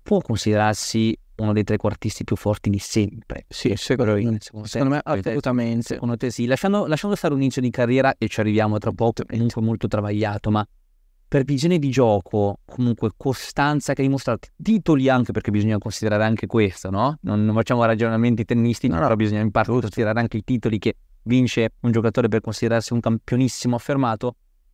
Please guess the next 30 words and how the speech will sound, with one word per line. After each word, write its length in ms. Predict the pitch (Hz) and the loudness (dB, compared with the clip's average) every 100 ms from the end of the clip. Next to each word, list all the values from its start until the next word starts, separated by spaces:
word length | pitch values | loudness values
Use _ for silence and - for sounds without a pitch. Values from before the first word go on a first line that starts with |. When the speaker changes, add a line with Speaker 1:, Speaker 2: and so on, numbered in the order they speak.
| _ _ _ _ | _ _ _ _
Speaker 1:
Può 140 | 151 | -4
secondo 260 | 147 143 147 | -2 0 0
te 120 | 147 | 2
essere 220 | 151 160 147 | 0 0 -2
considerato 340 | 143 151 147 | -2 -2 0
uno 100 | 156 | 0
dei 80 | 139 | 0
trequartisti 800 | 160 151 156 - 196 190 - 185 | -2 -4 -6 -4 -2 -2 -4 -4
più 160 | 160 | -2
forti 380 | 160 151 139 - | -2 0 -2 -2
di 60 | 143 | -4
sempre? 240 | - 120 | 0 0
Speaker 2:
Ma 20 | |
secondo 280 | 107 120 123 | 0 -2 0
me 140 | 131 139 | 2 0
tra 140 | 139 | 0
i 40 | |
trequartisti 1160 | 135 131 131 - 147 - - 135 131 127 123 - - _ _ _ _ _ _ - | -2 0 -2 -2 -4 -4 -2 0 2 2 0 -2 -12 _ _ _ _ _ _ -4
moderni 680 | 139 143 143 131 139 135 127 - | 0 4 4 4 2 0 -2 -2
degli 200 | 127 127 | 0 2
ultimi, 460 | 131 - 131 120 | 0 0 0 0
degli 180 | 120 120 | 2 0
ultimi 680 | 120 127 123 117 117 110 107 _ | 0 0 2 2 0 -2 -4 _
decenni 760 | 113 117 - 127 120 123 120 | -6 -4 0 2 4 2 2
è 340 | 110 104 95 - | 0 -2 -4 -4
senza 240 | - 113 - | 0 0 0
dubbio 240 | 120 120 | 0 2
il 100 | 120 | 2
più 140 | - | -2
forte. 560 | 101 101 104 - 139 - | -2 0 0 0 -6 -6